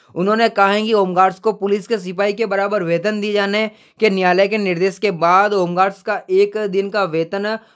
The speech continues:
पाँच सौ रुपये से बढ़ाकर छः सौ बहत्तर रुपये हो जाता है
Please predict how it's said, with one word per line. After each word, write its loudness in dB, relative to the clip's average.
पाँच -2
सौ -2
रुपये 0
से -4
बढ़ाकर 0
छः -6
सौ -2
बहत्तर 0
रुपये 2
हो 2
जाता 0
है 0